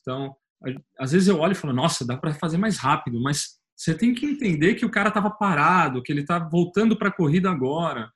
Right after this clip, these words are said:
Então, cara, ele tem que começar treinando, vai fazer um pace mais, mais lento. Mas, cara, o importante é não, não tá parado, né? Então,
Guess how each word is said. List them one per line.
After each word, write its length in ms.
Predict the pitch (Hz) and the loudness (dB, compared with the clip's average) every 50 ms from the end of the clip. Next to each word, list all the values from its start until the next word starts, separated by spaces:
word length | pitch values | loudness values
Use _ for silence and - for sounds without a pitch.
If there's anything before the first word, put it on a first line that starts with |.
| _ 143 | _ -8
Então, 300 | 143 147 190 202 202 190 | -6 -4 -2 -2 -2 0
cara, 200 | 202 190 165 147 | 0 0 0 0
ele 100 | 151 143 | -2 -2
tem 120 | 196 196 | -2 -2
que 40 | 190 | 0
começar 300 | 202 190 180 - 196 185 | 0 0 0 0 -2 -4
treinando, 760 | - 185 185 170 156 165 180 190 185 175 160 147 139 131 123 | -2 0 0 0 0 0 0 0 0 0 0 -2 -4 -6 -6
vai 140 | 135 156 156 | -6 -6 -4
fazer 580 | - 180 156 139 147 170 175 180 180 165 160 151 143 - _ - | -4 -4 -4 -4 -2 -2 -2 0 -2 -2 -4 -6 -10 -16 _ -14
um 80 | 156 156 - - | -12 -12 -10 -6
pace 320 | 165 165 175 175 - - | -4 -2 -2 -2 -4 -6
mais, 360 | 165 156 160 160 156 147 - - _ _ _ | -6 -6 -6 -6 -6 -8 -10 -14 _ _ _
mais 240 | - 139 143 147 147 | -8 -6 -6 -4 -2
lento. 480 | 151 143 160 185 190 190 175 156 - - | -2 0 2 2 2 2 0 -2 -4 -4
Mas, 200 | 135 151 156 - | -4 -4 -4 -2
cara, 240 | - 214 190 156 156 | 0 -2 0 2 0
o 20 | |
importante 540 | 165 170 202 180 139 185 190 196 - - 202 | 0 0 0 0 2 2 2 0 0 0 -2
é 120 | 196 196 | -2 -2
não, 320 | 185 160 160 165 190 190 - - | -2 -2 -2 -2 -2 -2 -2 -4
não 200 | 175 175 185 180 | -4 -4 -2 -2
tá 100 | 185 180 | -4 -6
parado, 600 | - - 180 165 147 156 175 175 143 127 117 104 113 | -4 -2 0 0 2 4 2 2 2 0 -6 -6 -6
né? 240 | 120 120 127 131 120 | -6 -6 -6 -4 -6
Então, 400 | 117 120 - 131 135 143 143 | -6 -6 -8 -10 -8 -8 -8